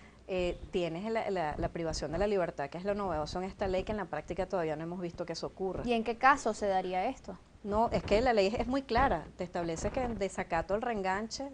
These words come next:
Speaker 1: y ya ha-, han habido, por ejemplo, dos traslados, y tú te niegas a reengancharlo, este, ocurre esa,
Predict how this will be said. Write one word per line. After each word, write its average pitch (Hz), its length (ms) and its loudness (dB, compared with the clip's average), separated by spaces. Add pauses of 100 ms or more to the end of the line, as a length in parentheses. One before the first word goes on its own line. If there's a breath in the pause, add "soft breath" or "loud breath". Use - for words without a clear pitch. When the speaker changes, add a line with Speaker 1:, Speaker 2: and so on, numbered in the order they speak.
Speaker 1:
y 202 140 -4
ya 165 320 0
ha-, 190 80 -2
han 202 200 -4
habido, 220 200 2
por 226 140 0
ejemplo, 196 320 0
dos 160 180 -2
traslados, 208 560 2 (600 loud breath)
y 202 80 -4
tú 180 140 -4
te 190 160 0
niegas 208 320 0
a 233 60 0
reengancharlo, 190 840 -2 (120)
este, 170 720 -6 (100)
ocurre 175 680 -4 (100)
esa, 165 480 -2